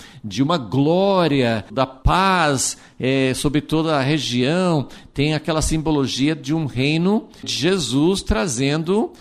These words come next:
restauração completa pra terra. Mas isso, isso, é, já foi incompleto no tempo de Salomão e aqui nessa época muito menos, né? Então veja só, o que aconteceu,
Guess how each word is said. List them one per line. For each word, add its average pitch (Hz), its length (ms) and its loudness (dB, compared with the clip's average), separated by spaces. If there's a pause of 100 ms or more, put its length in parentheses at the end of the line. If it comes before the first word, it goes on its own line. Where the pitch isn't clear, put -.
(140)
restauração 160 760 0
completa 180 720 0
pra 117 200 0
terra. 101 520 -4 (300)
Mas 131 440 -2
isso, 131 460 -2
isso, 135 580 0
é, 107 360 -4 (320)
já 120 220 -6
foi 180 340 -6
incompleto 131 760 -2
no 117 120 -8
tempo 117 340 -8
de 107 60 -14
Salomão 139 560 -4
e 240 80 -8
aqui 165 340 -6
nessa 143 280 -6
época 135 200 -8
muito 139 400 -8
menos, 117 560 -4
né? 113 140 -4
Então 143 260 -6
veja 147 280 -4
só, 95 440 -8 (680)
o - 40 -20
que 220 200 0
aconteceu, 170 1120 -2